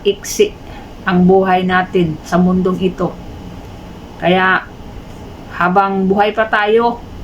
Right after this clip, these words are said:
ay, ah, gagawa tayo ng kabutihan para sa ating kapwa.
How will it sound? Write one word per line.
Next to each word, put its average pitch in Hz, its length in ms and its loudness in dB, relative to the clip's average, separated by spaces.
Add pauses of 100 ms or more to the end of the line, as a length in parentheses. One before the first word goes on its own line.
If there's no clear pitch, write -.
(520)
ay, 180 400 2 (800)
ah, 180 520 4 (1000)
gagawa 208 460 4
tayo 226 420 2 (560)
ng 185 200 2
kabutihan 190 840 2 (600)
para 185 240 4
sa 185 200 0
ating 196 200 -2
kapwa. 196 560 0